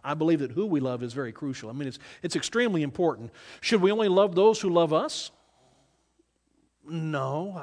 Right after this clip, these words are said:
I mean, we, we don't wait for others to love us. We, we want to love initially to begin with. We, matter of fact, we already have somebody who loved us.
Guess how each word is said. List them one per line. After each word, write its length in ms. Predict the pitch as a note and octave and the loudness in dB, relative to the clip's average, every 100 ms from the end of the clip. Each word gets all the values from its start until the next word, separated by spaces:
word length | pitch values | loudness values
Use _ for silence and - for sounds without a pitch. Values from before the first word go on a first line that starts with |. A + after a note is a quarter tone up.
| C3+ | -10
I 40 | |
mean, 220 | D#3 D#3 | -8 -6
we, 140 | D#3+ F3 | -4 -4
we 180 | D#3 F3+ | -2 -4
don't 360 | E3+ - D3 | -4 -10 -10
wait 260 | C3+ G3 - | -2 -2 -2
for 160 | D#3+ | -4
others 220 | D3 C3 B2 | -4 -4 -8
to 100 | A2+ | -8
love 260 | A2+ A2+ | -6 -6
us. 340 | B2+ B2+ B2 - | -6 -8 -10 -8
We, 160 | C#3 | -10
we 180 | B2+ D#3 | -4 -4
want 160 | D#3 C#3 | -2 -4
to 60 | |
love 380 | B2+ D3 D3 A#2+ - - - | -4 -2 -2 -6 -14 -20 -12
initially 560 | D3+ E3+ F#3 - A#2+ | -4 0 0 -4 -8
to 40 | A#2+ | -8
begin 380 | B2 C3+ D#3+ B2+ | -6 -4 -4 -4
with. 300 | G#2 G#2+ C3+ | -8 -8 -12
We, 600 | C#3+ E3 E3+ E3+ G#3+ - - - - G#3+ | -10 -8 -6 -4 -6 -8 -16 -16 -8 0
matter 160 | A3 | 2
of 60 | A3 | 4
fact, 260 | C4+ - | 0 0
we 180 | F3 A3+ | -4 0
already 180 | A3+ G3 | 2 2
have 240 | D#3+ B3 G3 | 0 -2 -4
somebody 300 | G3+ F#3+ E3+ | -4 0 2
who 160 | F#3 | 2
loved 380 | E3+ G3 D4+ D#3 | 4 4 4 -4
us. 440 | A2+ G#2+ - - | -8 -6 -8 -8